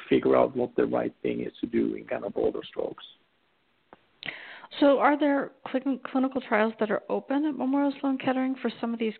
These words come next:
Speaker 2: covid treatments?
Speaker 1: We do have, uh, some of these, uh, drugs I mentioned, uh, in, uh, in trials that are open. And this is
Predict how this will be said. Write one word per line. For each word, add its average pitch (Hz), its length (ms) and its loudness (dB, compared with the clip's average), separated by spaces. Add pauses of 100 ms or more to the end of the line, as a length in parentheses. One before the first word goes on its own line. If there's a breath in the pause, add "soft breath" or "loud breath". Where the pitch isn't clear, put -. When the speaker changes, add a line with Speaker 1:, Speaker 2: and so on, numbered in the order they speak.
Speaker 2:
covid 214 260 -2
treatments? 262 460 -4 (1600)
Speaker 1:
We 139 160 4
do 151 300 6
have, 135 380 -2
uh, 120 300 0 (100)
some 131 140 -2
of 127 140 -4
these, 123 120 0 (220)
uh, 123 600 2
drugs 127 360 2
I 123 80 -4
mentioned, 120 640 -8 (160)
uh, 107 320 -8 (160)
in, 117 180 -8 (760)
uh, 147 40 -2
in 120 120 -2
trials - 420 -4
that - 140 -4
are 110 60 0
open. - 280 -8
And 151 160 2
this 175 160 4
is 135 100 4